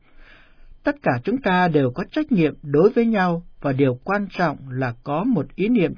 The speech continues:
tích cực về tình liên đới. Nó là một đòn bẩy cụ thể cho sự phát triển con người toàn diện, giúp nhân loại tiến đến sự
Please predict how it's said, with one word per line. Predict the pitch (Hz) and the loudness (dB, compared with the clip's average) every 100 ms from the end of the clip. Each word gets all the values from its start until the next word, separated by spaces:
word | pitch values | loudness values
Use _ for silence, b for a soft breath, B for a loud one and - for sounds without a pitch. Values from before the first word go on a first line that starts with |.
| - | -4
tích | 294 - | -6 0
cực | 156 127 | -2 0
về | 139 123 | -4 -4
tình | 135 120 | -2 -2
liên | 160 175 | 0 0
đới. | 147 143 202 277 - b b b b - | 0 0 -2 -4 -16 b b b b -4
Nó | 147 170 | 0 2
là | 254 202 | 4 4
một | 143 131 | 2 0
đòn | 147 147 143 | 0 0 2
bẩy | 139 117 123 | 0 -2 -2
cụ | - - - | -2 -2 -2
thể | 170 113 110 | -4 -4 -6
cho | 147 | -8
sự | 190 165 - | -6 -6 -6
phát | - - | -6 -8
triển | - 147 110 113 | -4 -2 -2 -4
con | 185 180 | -4 0
người | 143 123 | 0 0
toàn | 143 131 | -2 -2
diện, | 127 143 131 - b b b b b b b | -2 -2 -2 -8 b b b b b b b
giúp | - 208 277 | -2 0 2
nhân | 208 196 | 0 2
loại | 180 156 123 - | 4 2 0 0
tiến | 190 262 | 2 4
đến | 175 208 302 | 4 2 -2
sự | - 156 | -4 -6